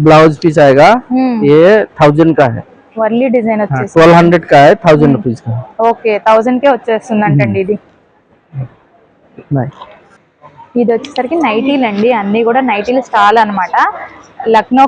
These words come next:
Speaker 2: కాటన్ అని చెప్పేసి అక్కడ మనకి బోర్డు కూడా పెట్టేశారు. హండ్రెడ్ పర్సెంట్ కాటన్ అంటండి. ఇవన్నీ కూడా మనకి వర్క్ నైటీస్, ఇలా డిజైన్, కలంకారీ డిజైన్ లాగా.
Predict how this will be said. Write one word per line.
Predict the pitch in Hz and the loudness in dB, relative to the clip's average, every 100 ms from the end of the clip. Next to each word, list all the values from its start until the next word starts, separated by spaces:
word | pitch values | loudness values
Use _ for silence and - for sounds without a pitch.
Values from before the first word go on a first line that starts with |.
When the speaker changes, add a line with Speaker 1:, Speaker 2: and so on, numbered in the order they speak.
| 262 | 2
Speaker 2:
కాటన్ | 226 208 220 | 0 0 -2
అని | 220 | -4
చెప్పేసి | 214 208 214 - | -6 -6 -4 -4
అక్కడ | 214 214 214 208 | 0 2 2 0
మనకి | 196 202 | -4 -4
బోర్డు | 202 208 202 | -2 -2 0
కూడా | 226 233 | -2 -2
పెట్టేశారు. | 226 185 214 220 208 254 294 | -4 -6 -6 -4 -2 -2 -4
హండ్రెడ్ | 214 208 233 - | -4 -4 -4 -6
పర్సెంట్ | 208 240 233 | -6 -6 -6
కాటన్ | - 208 208 214 220 | -4 0 0 0 -4
అంటండి. | 196 190 185 214 403 330 | -4 -4 -4 -4 -2 -2
ఇవన్నీ | 208 196 214 226 | -4 -2 -2 0
కూడా | 226 | 0
మనకి | 247 220 208 208 | -2 -4 -2 -2
వర్క్ | 202 196 226 | -2 -2 -4
నైటీస్, | 220 208 208 214 208 - _ _ _ _ _ 226 | -2 -4 -6 -4 -6 -8 _ _ _ _ _ -4
ఇలా | 220 214 - 240 196 | 0 0 0 -4 -2
డిజైన్, | 220 220 220 226 | -2 -2 -4 -4
కలంకారీ | 226 220 214 220 220 | -4 -2 0 0 0
డిజైన్ | 208 220 220 214 | -2 -2 -4 -2
లాగా. | 202 208 | -2 -2